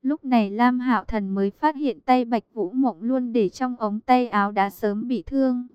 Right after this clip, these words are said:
nàng đang lấy cứng đối cứng, tất nhiên sẽ bị thương. Về tới khách sạn, Bạch Vũ Mộng khóa kín cửa sổ, hắn căn bản vào không được.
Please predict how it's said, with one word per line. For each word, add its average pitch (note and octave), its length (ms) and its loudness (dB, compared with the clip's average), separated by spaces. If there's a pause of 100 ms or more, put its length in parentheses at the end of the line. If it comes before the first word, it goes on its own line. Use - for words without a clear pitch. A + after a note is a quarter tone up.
(160)
nàng G#3 340 0
đang B3 220 2
lấy G#3+ 200 2
cứng G#3+ 300 -4
đối G#3 200 0
cứng, G#3+ 360 -4 (280)
tất D4+ 200 -2
nhiên C4 300 2
sẽ D#3+ 240 -6
bị A#3+ 200 -4
thương. C4 440 0 (440)
Về G#3+ 240 4
tới G3+ 180 0
khách D#4 240 -8
sạn, A3 340 0 (420)
Bạch G#3+ 160 -4 (100)
Vũ G3 180 -4
Mộng A#3+ 320 0
khóa G3+ 320 0
kín G#3+ 240 0
cửa A3+ 220 -2
sổ, G3+ 440 -4 (180)
hắn G#3+ 320 -6
căn B3 260 -2
bản G3 260 2
vào G3+ 180 4
không B3+ 260 -6
được. A3+ 220 0